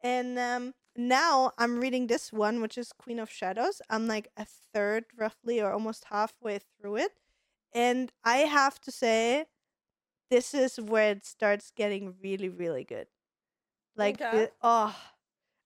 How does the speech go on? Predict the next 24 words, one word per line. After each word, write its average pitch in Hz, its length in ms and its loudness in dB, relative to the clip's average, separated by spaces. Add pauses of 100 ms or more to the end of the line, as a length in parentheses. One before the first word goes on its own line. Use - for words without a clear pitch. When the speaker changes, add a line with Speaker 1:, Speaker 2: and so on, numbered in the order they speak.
Speaker 1:
I 226 80 4
love 214 220 2
it. 202 140 -6
I 226 80 -2
think 349 220 -6
this 349 160 -6
is 330 120 -8
my 262 120 0
favorite 226 360 -6
book - 160 -10
so 196 160 -8
far, 202 380 -2 (680)
um, 208 320 -4
Speaker 2:
Okay. 339 100 -8 (480)
Speaker 1:
in 233 120 -4
the 214 80 -4
series, 202 680 -6 (220)
and 214 160 -4
I 208 80 -2
love 190 260 -4
it. 190 180 -12
And 226 140 0
I'm 247 180 0
like, 247 280 0